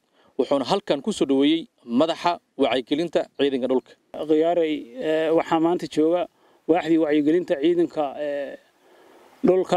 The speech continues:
Speaker 2: ee xoogga dalka Soomaaliyeed. Ee, waxaan sugaynaa kalimaadkiisa mufiidka ah, ee, inuuna baraarujiyo safarka dheer iyo waqtiga u soo galay, inaan ka faa'iidaysano.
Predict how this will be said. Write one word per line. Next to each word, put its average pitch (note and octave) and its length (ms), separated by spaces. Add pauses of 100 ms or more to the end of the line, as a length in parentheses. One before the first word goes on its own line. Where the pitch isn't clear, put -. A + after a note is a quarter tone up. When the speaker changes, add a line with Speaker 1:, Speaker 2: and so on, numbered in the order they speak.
Speaker 2:
ee D#3 160
xoogga E3+ 260
dalka D#3+ 240
Soomaaliyeed. D3+ 640 (840)
Ee, B2+ 280
waxaan D3 380
sugaynaa F3 540
kalimaadkiisa E3 760
mufiidka D#3+ 520
ah, D3+ 80 (800)
ee, D3 300 (160)
inuuna D#3+ 320
baraarujiyo D3+ 720
safarka D#3+ 420
dheer D#3+ 180
iyo D3+ 100
waqtiga E3 280
u F3 80
soo D#3 180
galay, E3+ 220 (540)
inaan E3 260
ka G#3 140
faa'iidaysano. D#3+ 800